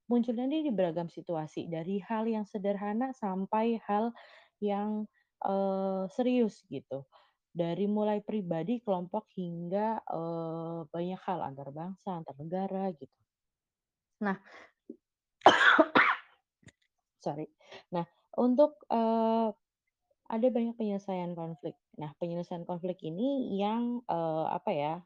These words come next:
orang mungkin kadang nggak ngeh nih, oh ternyata dia tuh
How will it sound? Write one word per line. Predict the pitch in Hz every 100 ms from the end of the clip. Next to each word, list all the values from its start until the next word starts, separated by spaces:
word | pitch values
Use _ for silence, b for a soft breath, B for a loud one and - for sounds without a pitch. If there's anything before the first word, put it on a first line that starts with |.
| _ _ 185
orang | 196 233
mungkin | 233 220 202 269 277 269 B B B _
kadang | 190 190 190 220 240 247 240 -
nggak | 196 185 -
ngeh | 240 240 247
nih, | 262
oh | 262
ternyata | 220 226 208 262
dia | 220 175 170 233 285 -
tuh | 339 403